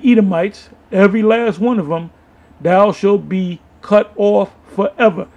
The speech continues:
And like I said, the word there, forever, is Iwalum or Iwalumyum,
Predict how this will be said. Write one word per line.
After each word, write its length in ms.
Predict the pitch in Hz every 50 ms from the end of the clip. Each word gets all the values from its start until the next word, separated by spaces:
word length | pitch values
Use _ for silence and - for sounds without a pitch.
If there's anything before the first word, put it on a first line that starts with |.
| _ _ _ _ _ _
And 140 | - 147 160
like 160 | 170 165 165
I 60 | - -
said, 280 | - - 220 214 170
the 80 | 147 165
word 440 | 175 175 208 214 214 208 196 170 180
there, 180 | 208 208 202
forever, 600 | - 175 180 - - 247 233 226 220 240 240 240 - _ _ _ _ _ _ _ _ _ _ _ _ _ _ _ _ -
is 180 | 190 175 160 - -
Iwalum 680 | - 214 220 214 202 190 190 190 190 202 214 208 190 196
or 180 | 160 143 156 -
Iwalumyum, 880 | 196 196 208 202 196 196 185 180 190 214 220 202 190 175 165 175 -